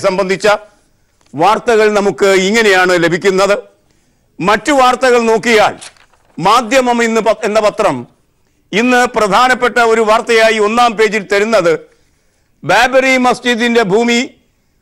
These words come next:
സുപ്രീം കോടതിയിൽ വ്യവഹാരത്തിലിരിക്കെ സുപ്രീം കോടതി മധ്യസ്ഥതയ്ക്ക് ശ്രമിക്കും വിട്ടുവീഴ്ചയില്ലാതെ എന്ന വാർത്ത ഹസനുൽ ബന്ന റിപ്പോർട്ട്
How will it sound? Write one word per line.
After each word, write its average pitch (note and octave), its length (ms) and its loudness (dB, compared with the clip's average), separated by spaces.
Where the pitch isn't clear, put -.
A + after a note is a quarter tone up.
സുപ്രീം B3+ 420 0
കോടതിയിൽ A#3 460 2
വ്യവഹാരത്തിലിരിക്കെ A3+ 960 0
സുപ്രീം A#3 420 0
കോടതി G#3+ 280 2
മധ്യസ്ഥതയ്ക്ക് G#3+ 840 -2
ശ്രമിക്കും A3 500 -2
വിട്ടുവീഴ്ചയില്ലാതെ G#3 1000 0
എന്ന F#3+ 200 0
വാർത്ത G#3 260 0
ഹസനുൽ A#3+ 420 0
ബന്ന G#3+ 340 2
റിപ്പോർട്ട് G3 320 -2